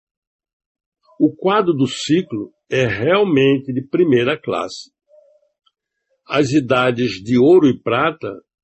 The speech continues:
são o mundo elevado. As idades de cobre e ferro são o mundo degradado. Agora, vocês estão na confluência.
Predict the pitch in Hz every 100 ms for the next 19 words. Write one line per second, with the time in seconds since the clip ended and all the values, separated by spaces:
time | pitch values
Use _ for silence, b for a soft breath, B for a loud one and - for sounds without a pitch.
0 | - - - 147 151 170 165 131 160 208
1 | 131 117 104 95 82 82 73 - _ _
2 | _ _ _ _ _ 127 127 120 120 110
3 | 113 104 107 156 - 113 107 147 147 -
4 | 120 143 151 190 202 _ _ _ _ _
5 | - - - 139 139 156 - 160 127 131
6 | 123 120 123 127 151 90 78 - - 95
7 | _ _ _ _ _ _ _ _ _ _
8 | - 123 95 117 143 175 196 226 _ _
9 | _ _ - 120 - 180 180 147 - -
10 | 156 151 139 - 196 233 - 208 156 120
11 | 120 - -